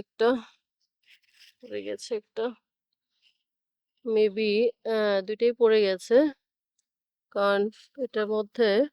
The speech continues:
আহ, ই হয়েছে, কি বলে এটাকে, মিলিবাগ হয়েছে, এজন্য পড়ে গিয়েছে। গাছ দুটোকে লাগাতে হবে, ওখানে একটা বড় হচ্ছে, আরো ফুল এসেছে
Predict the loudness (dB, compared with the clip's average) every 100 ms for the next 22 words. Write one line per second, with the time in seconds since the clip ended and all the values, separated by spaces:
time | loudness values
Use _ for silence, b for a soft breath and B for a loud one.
0 | _ _ _ _ _ _ _ _ -4 0
1 | 0 0 -2 -8 -6 -4 -2 0 0 0
2 | -10 -14 _ -8 -4 -4 -4 -8 -8 -10
3 | -10 _ _ _ _ _ _ _ -4 0
4 | 2 4 4 2 0 -4 -6 -18 _ _
5 | _ _ _ _ _ -4 -4 -2 0 0
6 | 2 0 0 -8 B B B B _ _
7 | _ -4 0 0 0 -2 -2 2 2 4
8 | 2 0 0 0 -4 -6 _ -14 -6 -4
9 | -4 -2 -4 -4 _ -4 -2 0 -4 -8
10 | -8 -8 _ _ _ _ -4 -4 -6 -6
11 | -4 -4 -6 -6